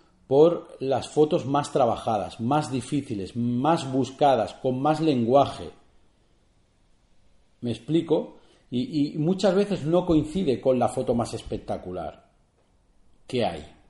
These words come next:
Entonces, eh, yo participo en copos-, en pocos concursos porque, sinceramente, los que me interesan, eh, requieren un,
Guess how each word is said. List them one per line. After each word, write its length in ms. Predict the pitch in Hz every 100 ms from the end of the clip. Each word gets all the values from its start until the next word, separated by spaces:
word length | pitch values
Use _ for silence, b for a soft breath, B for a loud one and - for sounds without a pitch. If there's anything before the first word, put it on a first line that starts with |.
| _ _ _ _ _ _ _ _ _ _ b b b b b
Entonces, 640 | 120 123 165 196 185 - b b b _ _ _ _ _ _ _ _ _ - _ -
eh, 520 | 120 123 123 - 131
yo 460 | 135 170 220 - -
participo 480 | 135 - 110 131 123
en 80 |
copos-, 340 | 113 101 98 - -
en 100 | 110
pocos 280 | 117 113 - _ -
concursos 640 | 104 98 151 156 214 - -
porque, 1800 | 98 87 - 92 90 90 90 65 65 73 95 - - - - - - -
sinceramente, 1040 | - - 113 165 151 147 170 170 233 - b b b b b
los 220 | 120 127 123
que 120 | 135
me 140 | 131
interesan, 760 | 131 127 143 170 185 196 208 - _ _ _ _ _ _ _ _ _ _ - _ _ _
eh, 300 | 123 120 120
requieren 680 | 110 113 147 147 143 - -
un, 680 | 139 131 127 120 113 104 -